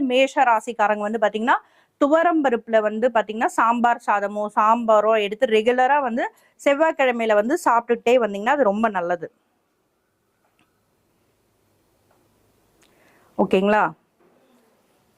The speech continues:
அடுத்து வந்து பாத்தீங்கன்னா, புனர்பூசம், பூசம், ஆயில்யம். இது எங்க வருது?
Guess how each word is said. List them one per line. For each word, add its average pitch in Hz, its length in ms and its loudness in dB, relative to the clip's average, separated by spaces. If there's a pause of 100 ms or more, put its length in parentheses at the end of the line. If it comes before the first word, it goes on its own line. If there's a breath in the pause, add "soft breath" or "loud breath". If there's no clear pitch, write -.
அடுத்து 294 300 0
வந்து 311 200 4
பாத்தீங்கன்னா, 277 420 2 (140)
புனர்பூசம், 330 920 2
பூசம், 330 520 2 (100)
ஆயில்யம். 240 520 0 (1200)
இது 277 220 2
எங்க 302 240 2
வருது? 269 340 2